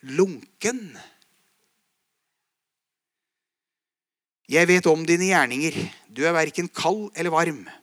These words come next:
Om du bare var kald eller varm, men du er lunken, ikke varm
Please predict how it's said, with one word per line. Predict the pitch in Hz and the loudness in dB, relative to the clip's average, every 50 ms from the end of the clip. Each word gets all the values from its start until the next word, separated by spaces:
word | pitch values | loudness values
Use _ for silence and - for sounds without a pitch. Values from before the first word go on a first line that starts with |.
| _ _ _ _ _ _ _ _ _ _ - | _ _ _ _ _ _ _ _ _ _ -2
Om | 147 165 170 | -2 0 0
du | 175 202 | 0 2
bare | 180 214 202 175 160 185 202 185 | 4 6 6 6 6 4 4 6
var | 185 202 226 247 254 - | 6 6 6 6 2 0
kald | - - - 208 196 190 185 165 | -4 -2 0 2 2 2 0 0
eller | 170 165 170 | -2 -2 0
varm, | 156 147 143 135 123 113 92 82 - _ - - - - - | 2 2 0 0 -2 -6 -10 -16 -18 _ -20 -20 -20 -14 -8
men | - 156 160 151 | -6 -6 -4 -2
du | 160 175 | 0 2
er | 185 190 | 4 4
lunken, | 196 220 202 143 - _ - 226 262 269 220 147 - _ _ _ _ _ - | 4 4 2 0 -6 _ -2 -2 -2 0 -2 -6 -12 _ _ _ _ _ -4
ikke | 220 202 - - 254 220 | -4 -4 -2 -2 0 4
varm | 220 226 247 247 240 214 160 120 | 4 4 4 4 0 -4 -8 -10